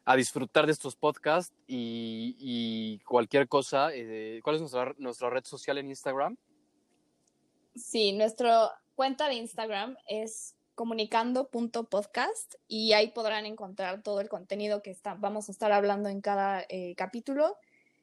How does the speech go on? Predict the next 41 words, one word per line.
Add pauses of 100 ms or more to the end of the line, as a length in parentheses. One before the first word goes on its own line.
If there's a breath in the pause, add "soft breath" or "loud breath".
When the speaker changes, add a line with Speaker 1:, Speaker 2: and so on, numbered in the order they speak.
(160)
Speaker 2:
Y,
pues,
esperemos
que
esto
les
guste
y
también
puedan
conocer
un
poco
más
de
esta
profesión.
Speaker 1:
Sí,
y
también
en
nuestra
red
social,
en
Instagram,
eh,
en
nuestra
cuenta,
nos
pueden
mandar
mensajes
o
lo
que
sea,
estamos
súper
abiertos.